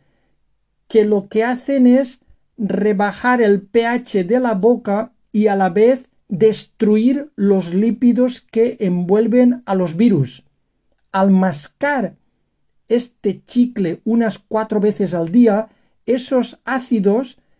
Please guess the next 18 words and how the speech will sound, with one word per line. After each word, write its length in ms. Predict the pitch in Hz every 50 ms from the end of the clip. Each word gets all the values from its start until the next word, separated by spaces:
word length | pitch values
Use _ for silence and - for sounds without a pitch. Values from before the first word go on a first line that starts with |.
| _ _ _
se 320 | - - - - 208 196
mezclan 680 | 196 196 202 240 247 247 - - 240 233 214 196 185 -
con 280 | - 202 190 185 185 190
la 140 | 240 254
saliva 840 | 247 - - 208 190 180 214 214 226 247 262 220 247 269 285 311 302 _ _ _ _ _ _ _ _ _ _ _
y 160 | - 254 277
bloquean 840 | 233 196 202 214 202 196 190 - - 247 254 277 277 277 269 254 226
la 120 | 214 208
entrada 640 | 208 202 196 196 196 196 226 240 262 262 285 294 285 247 -
de 280 | - 180 180 233 254 269
los 400 | 269 269 262 254 220 196 175 170
virus. 640 | 226 254 269 240 226 170 143 131 123 - - - _ _ _ _ _ _ _ _ _ _ _ _ _ _ _ _ _ _ _ _ _ _ _ -
En 140 | 190 185 220
este 220 | 240 247 - 226
sentido, 640 | - 196 170 160 151 233 247 247 285 285 294 294 -
hay 180 | - 196 226 196
que 140 | - 202 -
recalcar 760 | 226 240 247 247 202 185 180 175 147 214 233 247 262 277